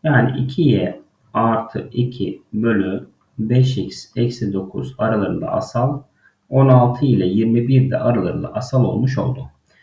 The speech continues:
O zaman iki y artı ikiyi direkt on altıya eşitliyoruz. İkiyi karşıya attık. İki y eşittir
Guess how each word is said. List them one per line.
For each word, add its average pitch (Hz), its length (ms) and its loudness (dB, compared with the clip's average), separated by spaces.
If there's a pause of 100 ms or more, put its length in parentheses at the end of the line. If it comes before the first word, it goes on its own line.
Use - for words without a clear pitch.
(220)
O 135 100 4
zaman 139 340 2
iki - 240 0
y 143 180 6
artı 127 480 4
ikiyi 104 460 0
direkt 113 320 -2
on 107 140 -2
altıya 120 360 2
eşitliyoruz. 123 680 -2
İkiyi 90 340 -6
karşıya 104 440 -4
attık. - 480 -12
İki - 200 -8
y 85 360 -2
eşittir - 480 -14